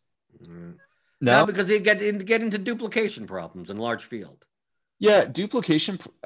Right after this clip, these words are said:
Speaker 2: yeah, yeah, I, I get that. I guess what I, what I enjoy about, like, the short slate stuff is, like, when you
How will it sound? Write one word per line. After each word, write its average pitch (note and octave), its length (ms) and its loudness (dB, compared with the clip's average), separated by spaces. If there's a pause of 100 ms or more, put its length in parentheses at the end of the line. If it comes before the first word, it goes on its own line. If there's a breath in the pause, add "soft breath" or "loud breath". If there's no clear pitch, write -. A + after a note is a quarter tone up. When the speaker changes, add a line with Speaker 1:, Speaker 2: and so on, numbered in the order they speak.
Speaker 2:
yeah, A2+ 360 2
yeah, G#2+ 80 0
I, E3 220 0
I F#3+ 60 0
get C#3 160 0
that. G#2 340 -8
I C#3 80 2
guess G3 320 -2 (480)
what C#3+ 220 2
I, C#3 260 2
what C#3 160 -2
I D#3+ 320 0 (540)
enjoy C3 680 0
about, A2+ 340 0
like, G#2+ 380 -6 (100)
the A2+ 80 -6
short A2 420 -4
slate C#3 320 0
stuff D#3 380 2
is, A#2 160 0
like, G#2+ 220 0
when B2 300 0
you C3+ 540 2